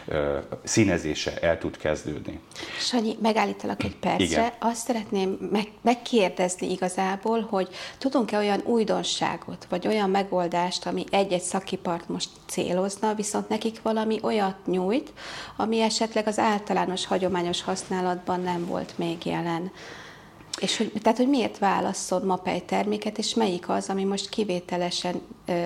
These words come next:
Speaker 2: előnyére válhat egy-egy szaké-, szakágnak?
Speaker 1: Igen, hát, ö, nekünk van egy olyan termékvonalunk, ez a Poliglass termékvonal, amivel mi karöltve járunk a, a púrhabok területén, ugyanis a Poliglassnál vannak olyan, ö, lemezek,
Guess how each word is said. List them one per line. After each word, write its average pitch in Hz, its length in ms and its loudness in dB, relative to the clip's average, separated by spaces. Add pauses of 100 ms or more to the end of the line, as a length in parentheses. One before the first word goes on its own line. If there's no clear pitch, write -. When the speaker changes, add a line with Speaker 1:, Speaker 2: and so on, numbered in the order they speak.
(260)
Speaker 2:
előnyére 170 600 0
válhat 170 480 -4
egy-egy 170 320 -2
szaké-, 170 440 -6
szakágnak? 170 800 -4 (280)
Speaker 1:
Igen, 127 240 8
hát, 101 280 4
ö, 104 420 10
nekünk 107 360 4
van 127 140 8
egy 95 140 6
olyan 87 400 8
termékvonalunk, 90 760 4
ez 82 100 0
a 80 60 2
Poliglass 76 560 2
termékvonal, 80 960 2 (240)
amivel 85 540 6
mi 90 280 2
karöltve 78 500 2
járunk 76 500 2
a, 76 160 4 (120)
a - 60 -2
púrhabok 73 480 0
területén, 95 720 2 (340)
ugyanis 107 640 4
a 80 140 4
Poliglassnál 85 760 4
vannak 87 380 2
olyan, 78 460 2
ö, 76 360 2
lemezek, 87 520 2